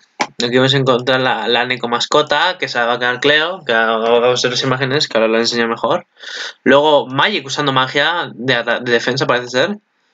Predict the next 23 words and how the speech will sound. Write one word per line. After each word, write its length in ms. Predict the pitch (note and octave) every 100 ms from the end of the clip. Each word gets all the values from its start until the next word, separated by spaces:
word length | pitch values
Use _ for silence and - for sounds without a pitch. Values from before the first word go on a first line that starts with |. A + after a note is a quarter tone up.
| _ _ _ -
Los 260 | A#2+ A#2 C3
niños 340 | C#3 C#3 C3+
malditos 680 | B2 F2+ G2+ G#2+ B2+ - B2
rateros, 840 | B2 A#2 B2 B2+ C#3 - - -
los 160 | A2 A2+
niños 280 | C3+ C#3 A#2+
ratas. 680 | B2+ C3 D#3+ - - - _ _ _ _ _ _ _ - - - _ _ _ -
Y 120 | B2
aquí, 500 | A#2+ C#3 C#3+ D3+ C#3+
pues, 240 | A#2 A#2
Magic 280 | C3 C3+ C#3+
se 120 | -
despide 460 | A#2+ A#2+ C3 C#3 C3
de 360 | A#2+ A2+ A2
Fiona. 520 | - A#2+ B2 B2 A2 G2+
Ojalá 300 | A2 C3+ C#3+
se 140 | B2
viniera. 460 | A2 G#2+ A2 G#2+ G#2 _ _ _ _ _ -
Así 240 | B2+ D3
le 160 | C#3 B2+
tienen 340 | B2 B2+ A#2+
su 180 | A#2 -
harem. 360 | A2 G#2+ G#2+